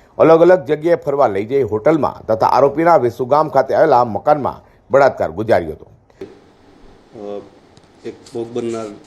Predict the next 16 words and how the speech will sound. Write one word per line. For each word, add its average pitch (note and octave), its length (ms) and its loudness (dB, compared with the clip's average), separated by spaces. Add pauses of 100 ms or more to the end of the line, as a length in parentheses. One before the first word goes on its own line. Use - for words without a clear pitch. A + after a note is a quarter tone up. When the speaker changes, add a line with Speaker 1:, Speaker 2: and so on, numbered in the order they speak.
(180)
Speaker 2:
ફરિયાદ A2 280 -8
આપેલ G#2+ 360 -8 (600)
કે, G#2+ 220 -8
અ, F#2+ 40 -14 (1000)
વાસુ A2 540 -8
ગ્વાલડિયા A2+ 500 -6 (280)
ઉર્ફે A2 380 -10 (720)
વસીમ A2+ 360 -6
અકરમ G#2+ 320 -8 (120)
વાહિદ, G#2+ 300 -6 (360)
ઉંમર A#2 220 -8
વર્ષ A2 160 -8
સત્યાવીસ, G#2+ 560 -8 (460)
રહે G#2+ 180 -8
ઉધના, A2 380 -8 (840)
નાઓએ A2 380 -6